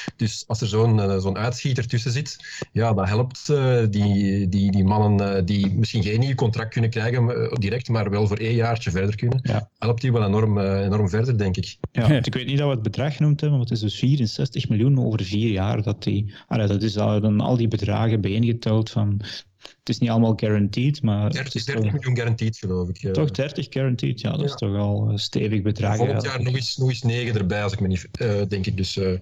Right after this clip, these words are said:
Speaker 3: Ja, die mag
Speaker 2: Ja.
Speaker 3: op pensioen gaan eigenlijk al, hè. <laughs> Die leeftijd, amai.
Speaker 2: <laughs>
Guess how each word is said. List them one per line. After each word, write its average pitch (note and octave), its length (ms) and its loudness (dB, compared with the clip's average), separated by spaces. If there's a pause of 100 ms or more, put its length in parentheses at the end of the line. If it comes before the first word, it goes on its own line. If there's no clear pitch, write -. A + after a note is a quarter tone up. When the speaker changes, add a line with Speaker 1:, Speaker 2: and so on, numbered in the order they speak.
(260)
Speaker 3:
Ja, C3+ 120 -10
die C3+ 180 0
mag B2 140 2
Speaker 2:
Ja. - 80 2
Speaker 3:
op G#2 60 0
pensioen C#3 400 -2
gaan A2+ 180 -2
eigenlijk A2+ 360 -6
al, A#2 160 -10
hè. C3 140 -8 (560)
<laughs> C#3 140 -2
Die A2+ 160 -4
leeftijd, G#2+ 460 -8
amai. G#2+ 360 -10 (200)
Speaker 2:
<laughs> - 720 -8